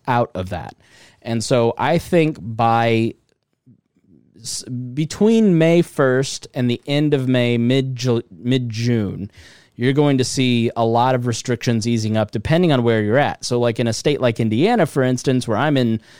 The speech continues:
the s-, the center, I'm down, I'm close to downtown, I'm, you know, the twenty-five percent of the population is right here in my county,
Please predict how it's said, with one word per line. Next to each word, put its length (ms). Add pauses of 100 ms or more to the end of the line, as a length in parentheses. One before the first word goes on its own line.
(220)
the 140
s-, 260
the 180
center, 540
I'm 340
down, 360
I'm 120
close 320
to 80
downtown, 720
I'm, 280 (420)
you 80
know, 80
the 80
twenty-five 520
percent 220
of 60
the 80
population 680
is 180
right 220
here 140
in 80
my 160
county, 560